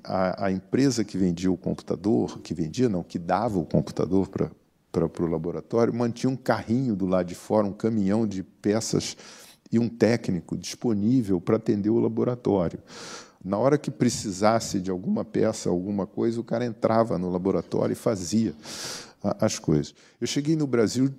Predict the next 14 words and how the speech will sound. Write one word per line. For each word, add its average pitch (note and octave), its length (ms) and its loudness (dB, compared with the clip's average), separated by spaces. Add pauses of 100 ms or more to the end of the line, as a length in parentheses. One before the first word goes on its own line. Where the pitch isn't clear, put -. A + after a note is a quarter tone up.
(300)
liguei A#2+ 360 2
pra B2 140 -2
aquela B2 260 0
empresa A2 580 2 (540)
pra A2+ 140 6
poder A#2+ 320 2
fazer A#2 320 0
uma D3+ 180 0
apresentação A#2+ 960 2
aqui. - 340 0 (600)
Não F2+ 120 4
conseguia. - 680 -2 (280)
Nenhum F3 540 2 (160)
equipamento A2+ 680 0